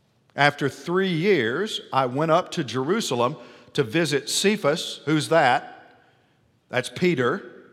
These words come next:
This is his Aramaic, the Aramaic form of his, of his name. "I went up to visit Cephas, Peter,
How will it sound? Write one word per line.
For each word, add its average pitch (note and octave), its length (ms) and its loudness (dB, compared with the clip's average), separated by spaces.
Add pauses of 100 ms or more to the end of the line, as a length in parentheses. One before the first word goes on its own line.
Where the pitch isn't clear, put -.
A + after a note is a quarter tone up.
(440)
This - 160 -8
is A#2+ 100 -4
his B2 200 -2
Aramaic, B2+ 640 0
the B2 80 -4
Aramaic B2 500 -2
form B2 320 -2
of G#2 80 -4
his, G#2 360 -8
of A2 120 -6
his G2+ 180 -8
name. A#2+ 380 -4 (920)
"I C#3 100 -4
went D#3 180 2
up C#3 120 4
to D3 80 -4
visit C3 320 0 (380)
Cephas, G3 540 0
Peter, E3 580 0